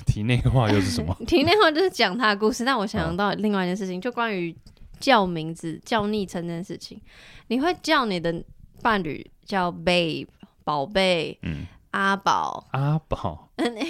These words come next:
Speaker 2: 因为流氓叫他，叫他男友叫阿-，叫他未婚夫叫阿宝。
Speaker 1: OK。
Speaker 2: 你会叫这种比较
Speaker 1: Baby, baby, babe。
Speaker 2: 通俗的。
Speaker 1: Babe 或 baby 是最长的。Yeah。
Speaker 2: 然后对方 OK？
Speaker 1: OK 啊，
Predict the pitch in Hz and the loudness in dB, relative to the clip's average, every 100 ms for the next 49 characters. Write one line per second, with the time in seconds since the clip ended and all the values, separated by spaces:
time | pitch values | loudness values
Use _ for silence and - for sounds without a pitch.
0 | 320 - 311 339 226 202 208 196 208 214 | -6 -6 -6 -2 2 2 4 0 0 2
1 | 208 208 208 - - 240 208 202 175 156 | 2 2 -2 -10 -2 0 0 0 -2 -4
2 | 147 160 - 160 160 - 226 214 208 - | -4 -4 -6 -6 -6 -4 0 0 0 2
3 | 233 202 214 185 190 - 175 - - 185 | 2 4 2 0 0 -2 -4 -4 -4 -2
4 | 202 - - - - _ - - _ - | -4 -4 -8 -10 -20 _ -20 -20 _ -14
5 | - - 98 - 226 247 269 233 214 208 | -12 -12 -12 -2 2 4 4 4 2 0
6 | 151 165 190 214 220 208 190 196 196 - | -2 -2 2 6 6 4 4 4 2 -2
7 | - - - _ _ _ - 87 82 - | -8 -16 -20 _ _ _ -2 0 0 2
8 | 220 240 262 - 131 135 - - _ - | 2 2 -2 -4 -6 -6 -10 -12 _ -20
9 | - - 131 101 104 98 92 87 80 78 | -10 0 2 4 2 4 2 2 0 0
10 | 82 - - - - - - _ _ _ | -2 -2 -12 -18 -20 -20 -20 _ _ _
11 | - - - _ _ - 247 262 294 254 | -14 -14 -14 _ _ 0 4 4 6 4
12 | 220 196 185 202 - 185 - _ - _ | 4 4 4 2 -2 -2 -10 _ -20 _
13 | - 131 131 147 135 | -8 -6 0 0 0